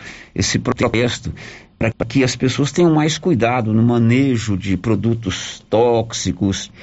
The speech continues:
é, desmatamento, pra não prejudicar a apicultura. Aliás, o Fábio Bazana, que é apicultor aqui de Silvânia, está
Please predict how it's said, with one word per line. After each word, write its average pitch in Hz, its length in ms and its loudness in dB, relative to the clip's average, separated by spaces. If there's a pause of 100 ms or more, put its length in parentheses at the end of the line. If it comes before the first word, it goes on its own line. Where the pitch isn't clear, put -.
(380)
é, 104 200 2
desmatamento, 110 1300 0 (420)
pra 127 140 -2
não 165 300 4
prejudicar 117 800 0 (320)
a 113 180 0
apicultura. 101 800 -2 (200)
Aliás, 170 420 2
o 185 60 2
Fábio 147 460 0
Bazana, 117 640 2 (300)
que 120 100 -2
é 117 40 2
apicultor 107 580 0
aqui 107 160 0
de 98 80 -2
Silvânia, 117 480 0 (240)
está 139 180 0